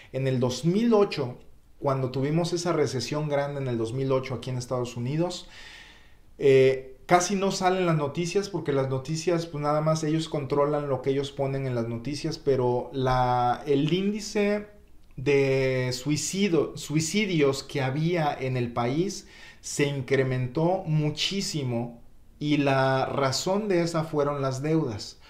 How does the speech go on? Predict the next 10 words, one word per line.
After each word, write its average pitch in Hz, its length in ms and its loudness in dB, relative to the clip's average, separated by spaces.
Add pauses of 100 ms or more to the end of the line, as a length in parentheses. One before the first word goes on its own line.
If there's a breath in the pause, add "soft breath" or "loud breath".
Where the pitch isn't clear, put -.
(240 loud breath)
O 131 100 0
sea 143 180 -2
que 156 80 -2
había, 151 560 0
había 135 300 0
mucha 190 540 0
gente 175 600 -4
con 135 320 -2
muchas 208 380 0
deudas 143 580 2